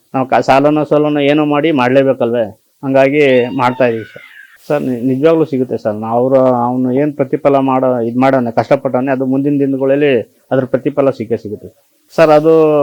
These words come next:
ಯಾ-, ಈ ತಿಂಗಳಲ್ಲಿ ಇಪ್ಪತ್ಮೂರನೇ ತಾರೀಕು ಲಾಸ್ಟು, ಅಲ್ಲಿವರೆಗೂ ನಡೀತದೆ. But ಅಲ್ಲಿವರೆಗೆ ಏನಾಗುತ್ತೆ ಅದನ್ನ ನಮ್ ಕೈಲಿ ಆದದ್ನ ಮಾಡಿದ್ವಿ ಸರ್. ಬೇಡಿಕೆ ಅಂತಂದ್ರೆ ನಾ ಯಾರಿಗೂ ಏನು ಬೇಡಿಕೆ ಇಡಕ್ಕಾಗಲ್ಲ.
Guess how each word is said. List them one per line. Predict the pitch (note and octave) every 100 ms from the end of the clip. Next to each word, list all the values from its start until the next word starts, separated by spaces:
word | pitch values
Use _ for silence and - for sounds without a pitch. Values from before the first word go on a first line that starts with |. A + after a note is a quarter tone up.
| C#3+ C3 - _ _ _ _
ಯಾ-, | C#3 B2+ B2 A2+ G2 - _ C#3
ಈ | D3 D3
ತಿಂಗಳಲ್ಲಿ | C#3+ D3+ D3+ D3+ D#3
ಇಪ್ಪತ್ಮೂರನೇ | C3 D#3 C#3 D3 C#3+
ತಾರೀಕು | C3+ C#3 C3+
ಲಾಸ್ಟು, | A2+ A#2 - G#2+ C#3+ - _ _ _ _ _ _ _ C#3
ಅಲ್ಲಿವರೆಗೂ | C3 D3 C#3+ D3
ನಡೀತದೆ. | C3 B2+ A#2+ A2+ D3 - -
But | B2+ -
ಅಲ್ಲಿವರೆಗೆ | B2 C3+ D3 D3 D#3+ D3+
ಏನಾಗುತ್ತೆ | C#3 C#3+ C#3+ C3+ D3
ಅದನ್ನ | C3+ C#3 C#3 C3+ B2+ -
ನಮ್ | B2+ C3+
ಕೈಲಿ | D3+ C#3
ಆದದ್ನ | C3+ C#3 C3+
ಮಾಡಿದ್ವಿ | A#2+ A#2+ A#2 A2+ A2 - _ -
ಸರ್. | C#3+
ಬೇಡಿಕೆ | A#2 C3+ D#3 D3+ E3+
ಅಂತಂದ್ರೆ | E3 D#3+ D#3+
ನಾ | D#3+ D3+
ಯಾರಿಗೂ | B2+ C3 D3
ಏನು | D3 D3+
ಬೇಡಿಕೆ | B2 C3 C#3+
ಇಡಕ್ಕಾಗಲ್ಲ. | C3+ A#2+ A2+ A#2 A2